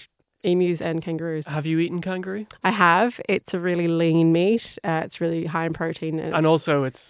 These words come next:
Speaker 2: not in any way endangered. There's a lot
Speaker 1: No.
Speaker 2: of kangaroos.
Speaker 1: No, unfortunately, we have to have culls of them, yeah.
Speaker 2: Yes, indeed. As sometimes we have to do with badgers, unfortunately, too. Um, okay, this is an interesting one now. Guinness or four X?
Speaker 1: Oh, Guinness,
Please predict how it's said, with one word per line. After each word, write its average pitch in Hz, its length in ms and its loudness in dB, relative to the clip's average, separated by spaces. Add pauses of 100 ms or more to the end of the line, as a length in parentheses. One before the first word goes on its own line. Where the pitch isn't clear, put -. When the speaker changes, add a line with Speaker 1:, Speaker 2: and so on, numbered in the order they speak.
Speaker 2:
not 143 280 -2
in 131 120 -6
any 127 240 -4
way 123 220 -6
endangered. 120 680 -10
There's 131 140 -14
a 185 60 -6
lot 135 240 2
Speaker 1:
No. 220 120 6
Speaker 2:
of 196 160 0
kangaroos. 135 420 -2
Speaker 1:
No, 170 160 4
unfortunately, 170 440 2
we 165 40 2
have 170 120 -2
to - 60 -14
have 151 160 -4
culls 151 360 -4
of 143 100 -8
them, - 200 -6
yeah. 151 80 -2
Speaker 2:
Yes, 127 200 -2 (160)
indeed. 135 540 -8
As 139 200 -4 (360)
sometimes 156 480 2
we 156 100 2
have 151 200 -2
to 151 80 -8
do 156 200 0
with 151 160 -4
badgers, 151 420 0
unfortunately, 135 580 -8
too. 143 180 -4 (320)
Um, 175 340 8
okay, 151 420 2
this 165 200 0
is 165 160 -2
an 143 80 -2
interesting 131 440 -8
one 127 180 -8
now. 123 160 -10 (760)
Guinness 160 360 2 (480)
or 131 120 -6
four 139 320 -6
X? - 300 -14 (560)
Speaker 1:
Oh, 220 140 6
Guinness, 170 320 2